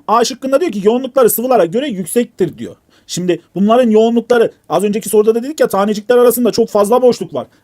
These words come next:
E, fazla boşluk olduğu için bunların yoğunlukları düşük. E, o zaman yoğunlukları yüksek değil,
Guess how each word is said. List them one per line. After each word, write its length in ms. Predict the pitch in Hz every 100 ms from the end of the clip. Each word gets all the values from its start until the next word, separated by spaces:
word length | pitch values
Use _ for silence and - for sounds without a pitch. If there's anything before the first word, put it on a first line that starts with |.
| -
E, 40 |
fazla 360 | 143 147 175 262
boşluk 280 | 262 233 208
olduğu 160 | 240
için 200 | 311 220
bunların 360 | 208 240 220 170
yoğunlukları 600 | 190 226 226 - 175 165
düşük. 340 | 165 233 - _ _ -
E, 60 | 170
o 100 | 214
zaman 220 | 226 208
yoğunlukları 500 | 196 220 220 214 180
yüksek 440 | 165 165 226 -
değil, 400 | 214 240 240 262